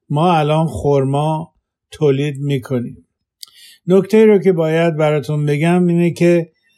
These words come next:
خرما در ایران شاید نزدیک بیش از پنج هزار سال پیش کشت می‌شه و... کشت می‌شده و می‌شه و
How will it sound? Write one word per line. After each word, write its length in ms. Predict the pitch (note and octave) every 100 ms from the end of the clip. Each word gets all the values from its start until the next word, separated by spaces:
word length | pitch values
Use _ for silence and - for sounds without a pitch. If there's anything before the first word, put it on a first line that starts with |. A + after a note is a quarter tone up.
| _
خرما 580 | _ - F3+ F3+ F#3 G#3
در 220 | F#3+ F3+
ایران 600 | E3 D#3+ D#3+ F3 F#3 F#3 _ _ _ _
شاید 540 | _ - E3+ F#3 F#3+ F3
نزدیک 480 | D#3+ D3+ C#3+ D#3+ F3+
بیش 380 | E3 E3 D#3+
از 180 | E3 D#3 -
پنج 440 | - F3+ F#3+ F#3+
هزار 320 | E3+ D#3+ D#3+ D#3
سال 320 | - D3+ C#3
پیش 380 | D3+ D3+ - - _ _ _ _
کشت 360 | - D3+ D3+ -
می‌شه 340 | C#3 A#2+ C#3+
و... 260 | C3 C#3+ C#3 - E3+ D3+ A2
کشت 340 | D#3 D3 -
می‌شده 460 | D#3 C3+ D3+ C#3+ C#3+
و 160 | C3
می‌شه 440 | C3+ D3 A#2+ A#2+ - _ _ _ _ _ - _ -
و 420 | C3 D3+ D#3